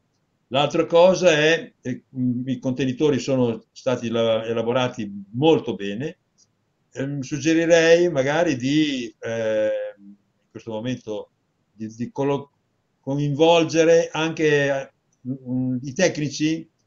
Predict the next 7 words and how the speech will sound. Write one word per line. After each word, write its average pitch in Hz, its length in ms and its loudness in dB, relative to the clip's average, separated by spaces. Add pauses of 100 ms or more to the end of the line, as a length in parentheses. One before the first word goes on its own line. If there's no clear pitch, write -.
delle 139 220 -2
due 139 160 -2
federazioni, 127 680 -2
in 87 80 -20 (340)
modo 135 260 -2
che 135 120 -6
insieme 160 840 0